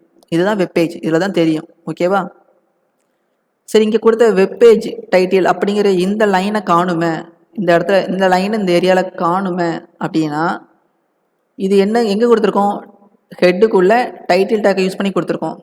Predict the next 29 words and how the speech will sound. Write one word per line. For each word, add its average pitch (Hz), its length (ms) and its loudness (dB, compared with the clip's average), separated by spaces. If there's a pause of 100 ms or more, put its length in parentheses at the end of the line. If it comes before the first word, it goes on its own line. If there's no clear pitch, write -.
(140)
So, 185 200 0
அப்ப 185 120 -2
இது 175 140 0
எங்க 196 240 2
தெரியும்னா, 160 520 0 (1080)
நம்மளுடைய 170 360 2
ப்ரௌசர்ல 202 360 0
இந்த 196 240 -2
டேப் 214 300 0
இருக்கா, 175 440 0 (1080)
இந்த 175 420 -2
நம்ம 165 200 -2
மவுஸ் 180 180 -2
கர்சரை 175 460 0
பாருங்க, 185 420 -2 (340)
நான் 165 160 -2
வச்சோன்னா 185 240 -6 (200)
கீழே 185 160 -2
தெரியுதா 170 320 2
வெப் 160 140 -4
பேஜ் 175 200 -2
டைட்டில் 165 400 0
இந்த 156 120 -2
இடத்துல? 165 300 -6 (640)
So, 233 180 2
இங்க 214 360 2
தெரியும். 170 460 0 (880)
So, 220 200 -4
நீங்க 202 180 -4